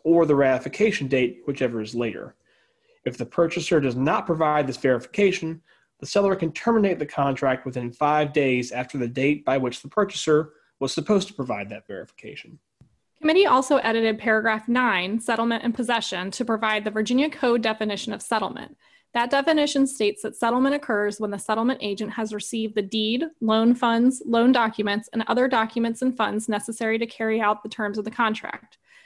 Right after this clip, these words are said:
Speaker 2: Importantly, it does not require that the deed be recorded. This clarifies the provision, which was already there,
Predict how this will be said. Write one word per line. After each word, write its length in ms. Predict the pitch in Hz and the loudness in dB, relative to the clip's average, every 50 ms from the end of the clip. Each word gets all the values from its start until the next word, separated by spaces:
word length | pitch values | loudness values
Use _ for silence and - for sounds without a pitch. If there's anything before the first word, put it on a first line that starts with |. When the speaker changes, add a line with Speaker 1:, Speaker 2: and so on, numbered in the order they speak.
| _ _ - | _ _ -6
Speaker 2:
Importantly, 520 | 226 220 - 311 311 277 240 220 214 202 | -4 -2 0 0 0 2 0 0 0 0
it 80 | 208 208 | -2 -2
does 120 | 220 214 | -2 -2
not 240 | - 226 233 254 302 | 0 0 0 0 0
require 460 | 285 269 269 - 226 208 208 208 202 | -2 -6 -2 0 0 2 2 0 0
that 160 | 196 208 202 - | -2 -2 -2 -4
the 60 | 208 | -4
deed 280 | 196 208 202 202 190 | -4 -4 -6 -6 -4
be 120 | - 202 185 | -4 -4 -4
recorded. 600 | 190 190 - - 277 233 196 - - - - - _ _ _ _ _ _ _ _ _ _ | -4 -2 2 2 2 2 2 -2 -6 -8 -8 -10 _ _ _ _ _ _ _ _ _ _
This 200 | - 269 262 - | 0 0 0 -2
clarifies 540 | - - - 294 320 330 320 311 240 220 220 | -2 0 2 4 4 4 2 2 0 0 -2
the 100 | - 214 | -2 -4
provision, 540 | 220 220 208 196 190 190 185 190 220 247 247 | -4 -4 -2 -2 -2 -2 -2 -2 -2 -4 -4
which 160 | - 233 220 | -6 -8 -6
was 140 | - 208 202 | -4 -2 0
already 220 | 196 190 202 240 285 | 0 2 2 2 2
there, 420 | 285 233 180 170 185 240 269 | 2 2 2 0 0 -2 -4